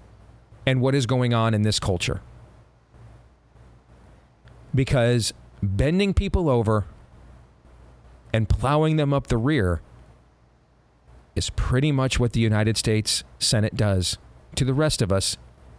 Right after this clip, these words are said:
every day of the week, year-round, when they actually meet, which isn't often, frankly. Otherwise, we'd all be walking even more bow-legged than we already are.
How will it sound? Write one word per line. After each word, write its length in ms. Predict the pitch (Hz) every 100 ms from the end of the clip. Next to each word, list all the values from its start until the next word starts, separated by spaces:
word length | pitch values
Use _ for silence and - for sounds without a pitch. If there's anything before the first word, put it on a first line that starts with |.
| -
every 240 | 98 98 120
day 200 | 123 127
of 60 |
the 80 | 139
week, 360 | 143 131 92 - - - - - - - -
year-round, 680 | 104 113 104 107 101 92 90 - - - - - - - - -
when 220 | 117 185
they 180 | 196 175
actually 400 | 156 147 156 147
meet, 340 | 143 170 - - - - - - - - - _ _ - - - -
which 140 | - 147
isn't 180 | 160 185
often, 280 | 175 - - - - -
frankly. 260 | 92 - - - - - - _ - - - - - - - - -
Otherwise, 420 | 127 143 139 139
we'd 120 | 117 117
all 140 | 123
be 120 | 127
walking 360 | 113 117 120 113
even 240 | 123 117
more 180 | 104 120
bow-legged 440 | 104 76 71 82 90
than 140 | 92
we 100 | 80
already 340 | - 95 95 80
are. 220 | 82